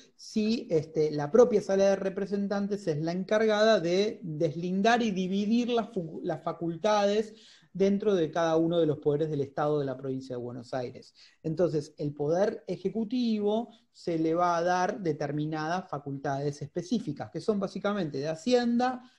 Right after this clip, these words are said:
Guerra y lo que sería gobierno, digamos, ¿no? Entonces, el, el, en parte, este, esta, estas reformas di-, rivadavianas tienen que ver también con,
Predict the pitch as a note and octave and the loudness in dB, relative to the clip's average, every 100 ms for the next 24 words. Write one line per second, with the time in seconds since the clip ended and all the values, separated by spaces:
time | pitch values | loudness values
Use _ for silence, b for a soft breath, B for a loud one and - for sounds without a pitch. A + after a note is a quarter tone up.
0 | B - G#3+ A3+ A3+ A3+ B3 - _ _ | B 0 4 4 2 -4 -4 -10 _ _
1 | _ E3 D3 D#3 D3 D3 D#3 E3 F3 F#3+ | _ -16 -8 -6 -4 -4 -2 0 0 -2
2 | - - D#3 D3+ D3+ C#3+ C3 B2+ C3 _ | -10 -12 -2 0 2 0 -2 -10 -16 _
3 | - C#3 C3 A#2 A2+ - G3 B3+ F3+ F#3+ | -14 -10 -8 -10 -14 -6 -4 -2 0 0
4 | F#3+ B B B D#3 D#3 D#3 D3 - D3 | 0 B B B -6 -4 -6 -8 -6 -6
5 | C#3 C#3 C4+ C#4 A#3 G3+ G3 G#3+ A3 _ | -6 0 2 4 2 0 0 0 -4 _
6 | _ _ _ _ _ _ _ _ - D3+ | _ _ _ _ _ _ _ _ -12 -4
7 | F#3 E3 D#3+ D#3+ D3 F#3+ - - D#3 F3+ | 0 2 2 2 -4 -6 -6 -6 -6 -6
8 | E3+ G#3+ G#3+ G3+ G3 G3 F3+ F#3+ G3 G3+ | -2 0 0 0 2 0 2 4 4 4
9 | G#3+ G#3+ G#3+ A3+ A3 G#3+ G#3+ G#3 A3 A3 | 2 0 0 -2 -2 -4 -2 0 2 2
10 | A3 A3+ A3+ G#3+ A#3 A#3 F#3+ G3 | 0 -2 -2 0 -2 -2 -2 -2